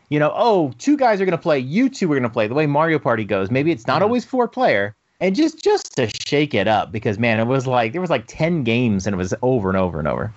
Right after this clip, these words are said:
Speaker 2: So let me ask you this
Speaker 1: Um,
Speaker 2: random
Speaker 1: mm-hmm.
Speaker 2: question. What do we see next? A new Mario Party or a new Mario Kart?
Speaker 1: Probably a new Mario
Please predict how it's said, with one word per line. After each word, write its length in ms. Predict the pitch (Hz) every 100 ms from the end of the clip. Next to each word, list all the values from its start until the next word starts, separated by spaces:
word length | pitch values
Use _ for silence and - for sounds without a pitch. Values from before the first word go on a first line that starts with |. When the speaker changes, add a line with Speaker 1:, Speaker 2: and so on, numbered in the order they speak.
| -
Speaker 2:
So 140 | 226
let 140 | 254
me 80 | 240
ask 180 | 208 180
you 60 | 180
this 120 | 180
Speaker 1:
Um, 220 | 90 87 - _ _
Speaker 2:
random 300 | 147 127 113
Speaker 1:
mm-hmm. 80 | 113
Speaker 2:
question. 380 | 113 95 - 90 _ _ _ -
What 240 | 131 123 151
do 60 | 190
we 180 | 196
see 280 | 180 - 156
next? 380 | 131 113 - -
A 240 | - - 113
new 260 | 113 135
Mario 380 | 156 147 147 175
Party 460 | - 190 190 196 185 - -
or 160 | 120
a 60 | 113
new 160 | 117
Mario 320 | 120 117 110 98
Kart? 340 | - 110 104 - _ _ _ _ _ _ _
Speaker 1:
Probably 640 | - 139 156 208 170 147
a 40 | 120
new 220 | 120 117
Mario 540 | 110 101 98 101 87